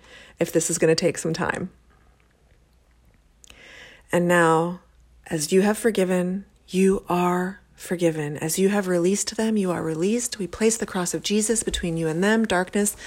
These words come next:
you no longer have authority to torment us with that. Take a deep breath and let it go.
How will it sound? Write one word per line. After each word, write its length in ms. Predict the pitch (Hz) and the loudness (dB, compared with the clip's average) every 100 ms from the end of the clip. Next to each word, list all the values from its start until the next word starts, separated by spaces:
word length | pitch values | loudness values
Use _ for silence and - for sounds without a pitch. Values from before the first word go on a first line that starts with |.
| - - | -18 -4
you 140 | 180 | -2
no 320 | 170 180 196 247 | 2 4 8 10
longer 340 | 240 190 165 | 8 6 2
have 200 | 170 151 | 0 0
authority 480 | 156 - 180 190 196 | -2 0 2 4 4
to 60 | 160 | 2
torment 440 | - 185 196 202 | 0 2 2 0
us 160 | 214 - | -2 -2
with 140 | 220 | 2
that. 320 | 233 240 254 - - - - - | 4 4 2 -10 -20 -20 -20 -6
Take 200 | - 170 | -2 -2
a 40 | |
deep 220 | 165 135 - | -2 -4 0
breath 480 | 185 262 - - - _ - - - - - - - - - - - - | 2 2 -2 -16 -20 _ -20 -20 -20 -20 -20 -20 -20 -20 -20 -20 -18 -8
and 320 | 190 165 147 | -4 -2 0
let 160 | 147 190 | 4 6
it 120 | 240 | 6
go. 400 | 190 147 135 | 4 2 0